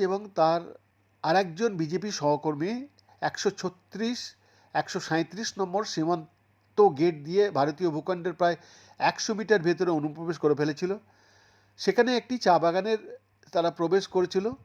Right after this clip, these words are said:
বিএসএফ সদস্যরা তাদের গতিবিধি লক্ষ্য করে দ্রুত ঘটনাস্থলে পৌঁছায়।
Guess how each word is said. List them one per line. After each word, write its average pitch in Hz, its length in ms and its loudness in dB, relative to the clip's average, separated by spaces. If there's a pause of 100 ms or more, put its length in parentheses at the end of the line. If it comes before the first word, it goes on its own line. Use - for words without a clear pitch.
(960)
বিএসএফ 240 500 -2
সদস্যরা 180 480 -2
তাদের 156 280 0
গতিবিধি 165 440 -2
লক্ষ্য 160 400 -2
করে 175 200 -2
দ্রুত 151 240 -4
ঘটনাস্থলে 151 600 -4
পৌঁছায়। 165 380 -4